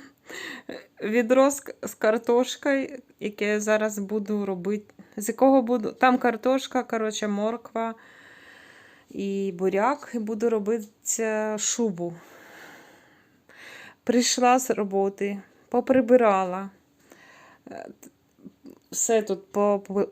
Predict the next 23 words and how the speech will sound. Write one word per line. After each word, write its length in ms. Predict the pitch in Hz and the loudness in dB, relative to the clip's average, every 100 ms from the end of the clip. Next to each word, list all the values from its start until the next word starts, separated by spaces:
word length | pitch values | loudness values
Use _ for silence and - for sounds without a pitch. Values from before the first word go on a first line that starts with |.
| - | -2
пилисосила, 1080 | 214 208 202 - 247 262 262 247 233 233 226 - - - - _ | 0 2 0 0 0 2 0 2 0 -2 -6 -16 -20 -20 -20 _
по-, 140 | - 196 | -8 -6
коротше, 420 | 196 190 180 - | -4 -4 -6 -2
помила, 720 | - 240 240 233 254 247 247 247 - - - - | 6 8 8 8 6 2 -2 -4 -16 -20 -20 -16
сама 460 | - 214 214 196 | 0 2 4 2
помилась. 920 | 202 233 233 226 226 240 254 - - - _ | 2 -2 0 0 0 0 -2 -2 -2 -10 _
Ось 140 | 214 | -8
бачите, 380 | 208 220 254 - | -4 -4 -4 0
яке 220 | 202 - | -2 0
у 40 | 190 | -2
мене 300 | 185 185 185 | 0 -2 -4
ліжко, 400 | 220 247 - 214 | -6 -6 -8 -8
але 220 | 180 196 - _ | -6 -6 -10 _
потребую 840 | 208 208 214 202 220 233 233 220 - | -8 -2 0 0 -2 0 0 0 -2
ліжка 480 | 190 220 208 - 175 | -2 0 -2 -2 -2
нормального, 720 | 170 165 165 160 165 170 170 | -2 -4 -6 -8 -10 -12 -12
бо 420 | 170 175 175 175 185 _ - - - - _ | -12 -10 -8 -10 -16 _ -20 -20 -20 -20 _
трошечки 920 | - 190 185 - 185 - 190 190 - - | -10 -8 -6 -6 -6 -6 -6 -6 -8 -10
напрягає 800 | - - 190 190 208 196 175 160 | -12 -8 -6 -4 -4 -2 -2 -4
такий 380 | 156 160 - 123 | -6 -12 -10 -10
варіант. 640 | 175 180 175 165 170 - 214 - | -6 -2 -2 -2 -6 -6 -8 -6
<laughs> 80 | 220 220 - - - - - - - - - | -8 -8 -16 -18 -18 -20 -20 -20 -20 -20 -4
Коротше, 500 | - 220 220 - 214 | 0 2 0 2 0